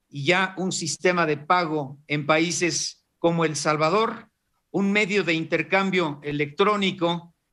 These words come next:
que sirve para adquirir productos y servicios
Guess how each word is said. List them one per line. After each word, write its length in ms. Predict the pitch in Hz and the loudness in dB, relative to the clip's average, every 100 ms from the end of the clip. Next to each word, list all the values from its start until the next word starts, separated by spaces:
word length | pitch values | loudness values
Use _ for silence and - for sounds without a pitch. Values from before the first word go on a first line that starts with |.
| _ - | _ -2
que 120 | 160 | -2
sirve 600 | - 240 233 175 120 - _ _ - | 2 2 2 0 -2 -10 _ _ -2
para 420 | 151 156 156 151 | 0 2 0 -4
adquirir 580 | 151 165 160 185 202 143 | -4 -6 -4 -2 -2 0
productos 560 | 175 165 196 196 151 | 0 0 -4 -4 -4
y 40 | 143 | -2
servicios 840 | 160 147 196 - 185 175 - | -2 -2 -4 0 0 -2 -8